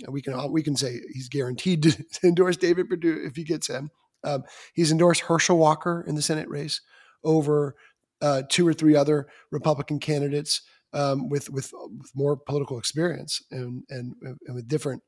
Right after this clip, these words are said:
uh, backgrounds. And he's endorsed Jody Hice in the Secretary of State's race and Burt Jones in the Lieutenant Governor race over,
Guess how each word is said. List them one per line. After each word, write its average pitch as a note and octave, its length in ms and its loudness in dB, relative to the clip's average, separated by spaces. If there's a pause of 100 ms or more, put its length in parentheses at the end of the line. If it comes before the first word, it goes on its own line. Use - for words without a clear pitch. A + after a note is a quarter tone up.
(340)
uh, B2 140 -12 (140)
backgrounds. C#3+ 640 -2 (420)
And D#3+ 220 4
he's D#3+ 200 2
endorsed E3+ 540 2 (220)
Jody F3 280 6
Hice D#3+ 360 2
in D#3 80 -4
the D3+ 40 -2
Secretary D#3 420 -2
of C#3 40 -2
State's F3+ 340 -2
race C#3 320 -4 (400)
and C#3+ 420 0 (300)
Burt E3 300 4
Jones D#3+ 340 4
in D3+ 60 0
the D3 40 2
Lieutenant D3 320 -2
Governor E3+ 320 2
race C3+ 300 0 (400)
over, D3+ 540 4